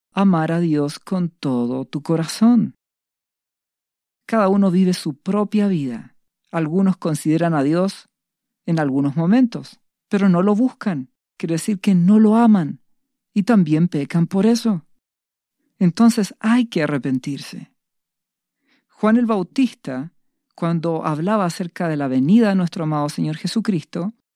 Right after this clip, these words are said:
en Marcos capítulo uno, versículo cuatro, dice, "Bautizaba Juan en el desierto y predicaba el bautismo de arrepentimiento para perdón de pecados". Arrepentirse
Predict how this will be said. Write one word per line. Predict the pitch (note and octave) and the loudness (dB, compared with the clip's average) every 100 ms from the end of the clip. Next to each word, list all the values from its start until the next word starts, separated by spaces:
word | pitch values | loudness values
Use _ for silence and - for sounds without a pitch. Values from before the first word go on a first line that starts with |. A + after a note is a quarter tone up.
| _ | _
en | - D#3 | -4 -2
Marcos | D#3+ F3+ F#3 G3+ | 0 -2 -2 -8
capítulo | - D3+ D3+ D#3+ C#3+ | -8 -10 -8 -6 -2
uno, | D3 C#3+ | -2 -4
versículo | C3+ - D#3 D3 C#3 | -6 -10 -10 -6 -6
cuatro, | A#2+ F#3 E3+ D3+ G3+ - _ _ | -2 -2 -2 -4 -10 -12 _ _
dice, | D3 E3+ G3+ | -6 -4 -4
"Bautizaba | E3 D3+ - C#3 D#3+ D#3 D3+ | -2 -4 -4 -8 -4 -4 -4
Juan | D#3 D3 | -4 -4
en | D3+ | -4
el | D3+ | -6
desierto | D#3+ E3 - G#3 G3 | -6 -8 -4 -4 -2
y | D#3+ | -4
predicaba | D#3+ C#3+ C3 - E3+ F3 F#3 | -4 -4 -6 -4 -2 -2 -4
el | |
bautismo | E3 C3+ A#2+ - G#3 G3+ G#3+ G#3 | -4 -8 -6 -2 0 2 0 0
de | E3 F3+ - _ | -2 -6 -8 _
arrepentimiento | F#3 F#3+ G3 F#3+ F#3 F3+ F3+ E3+ G3 F#3 A3+ A3 F#3 C#3+ B2+ - _ _ _ | -2 0 -2 -4 -4 -4 -4 -6 -4 0 2 2 0 -4 -8 -10 _ _ _
para | F#3 E3+ D#3 | -4 -2 -2
perdón | E3 C3 C3 C3 C3 | -4 -6 -4 -2 -2
de | C#3 | -4
pecados". | D#3 - G3 G3 D3 - - _ _ _ _ _ _ _ - | -6 -2 0 0 -4 -10 -20 _ _ _ _ _ _ _ -2
Arrepentirse | F#3+ F#3 F#3 E3+ E3+ E3 - - C4+ A#3+ - D3 B2 - | 0 0 -2 -2 -2 -2 -2 2 4 4 -2 -8 -10 -12